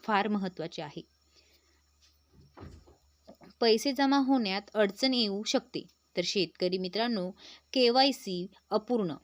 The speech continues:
तुमच्या बँक खात्याचे ई केवाय, ईकेवायसी केलेले आहे की नाही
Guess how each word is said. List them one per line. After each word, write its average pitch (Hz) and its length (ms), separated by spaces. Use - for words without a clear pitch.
तुमच्या 202 320
बँक 202 340
खात्याचे 208 640
ई 277 100
केवाय, 208 400
ईकेवायसी 320 800
केलेले 208 300
आहे 233 440
की 311 220
नाही 208 400